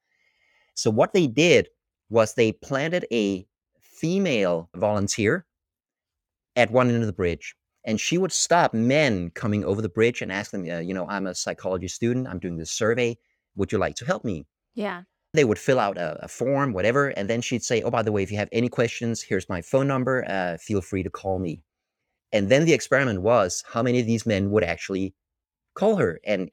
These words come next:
Speaker 1: ask her out on a date, like they were interested in her.
Speaker 2: Yeah.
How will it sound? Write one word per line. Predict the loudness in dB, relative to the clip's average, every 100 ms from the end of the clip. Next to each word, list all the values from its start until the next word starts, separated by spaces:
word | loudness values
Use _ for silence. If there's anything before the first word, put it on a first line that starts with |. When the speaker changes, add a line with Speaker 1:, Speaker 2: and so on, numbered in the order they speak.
| -4
Speaker 1:
ask | -4 -4 -4
her | -2
out | -2 -4 -6
on | -10 -2
a |
date, | 0 0 -2
like | -4 -2
they | -4
were | -2 -4 -4
interested | -6 -4 -6 -6
in | -8
her. | -8 -12 -12 -10
Speaker 2:
Yeah. | -8 -8